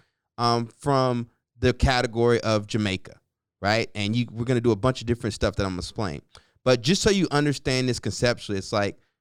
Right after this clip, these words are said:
when you're in Jamaica and you want a beer, you're gonna probably drink a Red Stripe, right? Red Stripe is the category king of Jamaican beer, which means they own at least seventy-six percent of market share, if not more, and all the other brands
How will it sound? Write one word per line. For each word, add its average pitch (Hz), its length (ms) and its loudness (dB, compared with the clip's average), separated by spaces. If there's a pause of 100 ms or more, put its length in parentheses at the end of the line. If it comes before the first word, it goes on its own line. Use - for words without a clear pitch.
when 120 180 0
you're 180 160 6
in 202 160 0
Jamaica 139 640 0
and 117 100 0
you 147 120 0
want 160 180 2
a 127 40 -2
beer, 131 380 0 (380)
you're 135 100 0
gonna 147 140 4
probably 127 320 2
drink 110 200 0
a 98 40 -4
Red 92 220 -2
Stripe, - 280 -14 (460)
right? 113 240 2
Red 147 300 2
Stripe 156 340 0
is 117 140 -6
the - 40 -14
category 135 580 2
king 98 520 0 (400)
of 110 140 -2
Jamaican 110 460 0
beer, 92 280 -4 (200)
which 107 180 -6
means 120 240 2
they 135 160 2
own 120 480 0
at 117 100 -2
least 143 320 2
seventy-six 139 560 0
percent 123 340 -2
of 113 60 0
market 127 380 0
share, 170 280 0
if 127 160 -4
not 131 220 0
more, 131 380 0 (340)
and 123 200 -2
all 139 220 6
the 139 180 -2
other 123 200 2
brands 110 560 -2